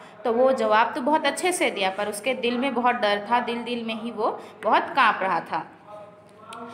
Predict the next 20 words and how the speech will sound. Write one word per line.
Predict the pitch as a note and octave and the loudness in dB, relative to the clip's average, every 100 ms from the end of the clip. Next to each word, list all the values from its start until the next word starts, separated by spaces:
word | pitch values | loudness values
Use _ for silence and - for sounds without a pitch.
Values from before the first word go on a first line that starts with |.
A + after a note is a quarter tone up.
| - - - | -14 -4 4
"आपकी | D4 D#4+ F4+ | 6 6 2
खैरियत | F#4+ C4+ B3+ C#4 C#4 | 2 4 4 4 4
मालूम | A#3+ A3+ A#3+ C#4 D4+ | 4 6 6 2 2
करके | B3 A3+ B3+ | 2 2 0
खुशी | C4 A#3 - G3+ | 0 -2 -2 -4
हुई।" | F#3+ F3 | -2 -4
शेर | F3 - B3 D4+ | -4 0 4 4
सिलसिला | D#4 C4 A#3+ - A3+ B3 D4 | 2 -4 -4 -2 4 4 4
कलाम | - - - A3 G#3+ B3+ A#3 | -2 -8 -2 2 4 2 2
जारी | G#3+ G3+ A#3+ F4 - - - | 4 4 2 -4 -8 -6 0
रखते | A3 A3 - A#3+ A3+ | 2 2 2 0 2
हुए | A#3 | 0
बोला, | G3+ F#3+ F#3+ A#3+ B3+ - - | 0 2 2 2 -2 -4 -2
"अच्छा | E4 - D4+ E4 - - - - - - - | -2 0 2 2 0 -10 -18 -20 -20 -14 0
या | A#3+ B3+ | 6 8
रब, | C4 D4 D4+ - - | 8 4 2 -6 -10
यूँ | C4 A#3+ C4+ | -6 -2 -2
कर, | D#4 A#3 A3+ | 2 2 2
करो | - - A3+ A3 A3 | -2 -2 2 4 2
के।" | G#3+ G#3 | 2 0